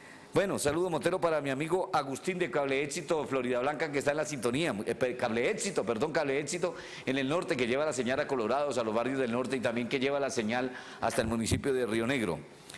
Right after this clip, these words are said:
Salu-, saludos para Agustín Ayala, mi amigo Agustín Ayala. Jue madre, casi que no doy. Bueno, dice,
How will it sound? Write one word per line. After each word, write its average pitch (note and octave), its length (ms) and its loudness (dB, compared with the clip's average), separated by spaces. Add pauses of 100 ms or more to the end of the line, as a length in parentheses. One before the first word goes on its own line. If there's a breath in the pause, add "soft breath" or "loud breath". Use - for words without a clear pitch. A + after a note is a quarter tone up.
(300 loud breath)
Salu-, D3 480 0
saludos D3+ 500 2
para B2+ 220 2
Agustín A#2+ 420 -2
Ayala, D#3+ 560 0
mi F#2+ 140 -4
amigo A2+ 280 -2
Agustín A2+ 320 -2
Ayala. A2+ 340 2
Jue F#2 180 -2
madre, F#2+ 240 2
casi A2 240 0
que G#2+ 100 0
no G#2+ 80 2
doy. G#2+ 220 0 (800 loud breath)
Bueno, D#3 320 2
dice, F3 300 0